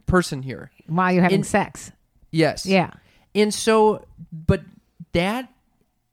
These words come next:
Speaker 1: that energy, that whatever the fuck is sh-, was shooting through my eyes then,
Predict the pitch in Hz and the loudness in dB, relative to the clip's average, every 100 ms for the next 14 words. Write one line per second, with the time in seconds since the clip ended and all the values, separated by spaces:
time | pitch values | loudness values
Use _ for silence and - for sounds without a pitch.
0 | _ _ - _ _ 170 175 208 180 196 | _ _ -20 _ _ -6 -2 -2 -2 -4
1 | 202 208 214 214 170 165 170 - 185 190 | -2 -4 -8 -10 -8 -6 -6 -4 0 0
2 | 202 185 - 214 214 180 - - 170 170 | 0 -2 -2 -4 -4 -8 -12 -12 -6 -6
3 | 165 220 196 185 175 170 165 170 156 156 | -4 -6 -6 -8 -4 -4 -2 -4 -4 -2
4 | 214 254 | -2 -4